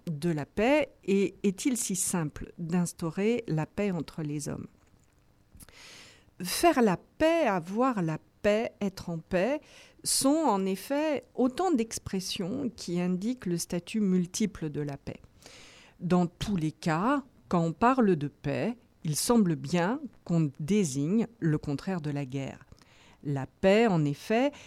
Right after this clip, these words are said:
est ce qui se pense comme absence de conflit, comme repos, comme tranquillité,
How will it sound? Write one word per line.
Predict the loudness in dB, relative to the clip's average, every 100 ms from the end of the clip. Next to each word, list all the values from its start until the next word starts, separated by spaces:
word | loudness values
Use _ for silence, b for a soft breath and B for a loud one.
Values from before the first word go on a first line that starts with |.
| B _ 2
est |
ce | 2 2
qui | -2 -6
se | -8
pense | -10 0 4 4 4
comme | 0 0 2 0 -2
absence | -2 2 2 2
de | -4
conflit, | -4 -8 -6 -4 -2 -2 -4 _ _ -4
comme | 0 2 2
repos, | 4 4 2 -4 -4 -2 -2 b b _ 0
comme | 2 0
tranquillité, | 0 0 0 2 0 0 -2 2 2 2